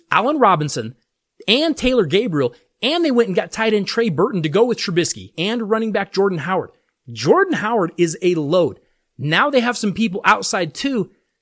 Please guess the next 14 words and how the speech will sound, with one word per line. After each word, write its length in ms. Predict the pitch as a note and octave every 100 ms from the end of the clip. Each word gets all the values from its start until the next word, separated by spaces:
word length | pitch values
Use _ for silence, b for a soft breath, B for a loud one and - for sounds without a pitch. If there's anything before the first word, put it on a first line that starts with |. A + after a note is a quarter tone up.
| -
That 340 | B2 F3 B3+
may 240 | G#3+ A#3 A3+
free 260 | - G#3+
him 240 | F3 G#3 G3+
up 120 | C3+
a 40 |
little 180 | A#2+ F#2+
bit. 180 | F#2+ - _ _ -
Now, 180 | D#3 F#3+
the 100 | E3+
Bears' 440 | B2 F#3 D#4 G#3+
defense 460 | C#3+ B3 B3 G3 -
is 200 | E3+ -
solid. 380 | E3+ D3+ -